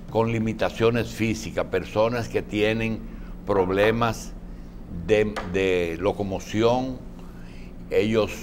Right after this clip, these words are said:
hacen, fabrican, construyen, elaboran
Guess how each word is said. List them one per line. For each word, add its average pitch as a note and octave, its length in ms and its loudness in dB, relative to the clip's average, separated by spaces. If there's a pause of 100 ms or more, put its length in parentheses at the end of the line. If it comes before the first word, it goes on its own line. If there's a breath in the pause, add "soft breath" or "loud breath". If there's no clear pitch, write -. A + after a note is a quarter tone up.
(320)
hacen, G#2 560 6
fabrican, G2+ 1000 2
construyen, G2 1000 0
elaboran G#2 600 6